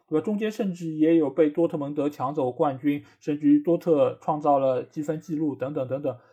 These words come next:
的这一个阶段。但是呢，在拜仁整体的运作下，使得他能够长期屹立在德甲不倒。所以这句话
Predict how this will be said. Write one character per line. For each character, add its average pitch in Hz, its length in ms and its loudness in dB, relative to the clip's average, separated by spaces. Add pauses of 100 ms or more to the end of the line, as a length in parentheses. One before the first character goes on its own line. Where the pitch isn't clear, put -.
(160)
的 151 80 -2
这 170 160 0
一 147 120 4
个 175 80 0
阶 190 180 -4
段。 190 240 -4 (300)
但 247 100 2
是 233 140 -8
呢， 196 120 -2 (300)
在 175 200 0
拜 175 140 -2
仁 156 140 -2
整 151 160 -2
体 147 100 -6
的 131 60 -4
运 147 100 -6
作 135 160 -6
下， 127 240 -8 (260)
使 135 140 -12
得 180 160 -2
他 196 200 -4
能 147 200 -6
够 165 280 0
长 131 260 -8
期 196 200 -8
屹 175 100 -8
立 135 100 -6
在 123 400 -6
德 127 120 -4
甲 131 120 -4
不 117 140 -12
倒。 113 220 -12 (200)
所 156 160 2
以 175 220 -2
这 311 160 4
句 202 140 0
话 156 380 0